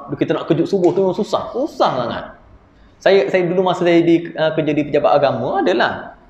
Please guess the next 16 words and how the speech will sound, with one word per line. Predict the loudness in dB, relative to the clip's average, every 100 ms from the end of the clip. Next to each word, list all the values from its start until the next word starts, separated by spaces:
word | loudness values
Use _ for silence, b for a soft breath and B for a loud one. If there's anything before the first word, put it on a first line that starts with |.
| -12
apa | -8 -2 -2 0
di, | -2 -4 -6
di | -2
Pasir | 0 0 -2
Mas, | -2 -2 0 0 -2 -6 -10 -18 -4 0
orang | 2 0
minta | -2 0 0 0
ta-, | -2 -2
tanya, | -2 0 -2 0
"Kenapa | -2 -2 -2 -2 -2
anak-anak | -4 -2 -4 -4 -6 -6
susah | -4 -4
bangun?" | -6 -8 -12 -16 -20 B B B
Sebenarnya, | -4 0 2 2 2 0 -4 -6 -14 -20 -20 -20 -20 b b b b
ibu | 0 4
bapa, | 4 2 2 2 0 -6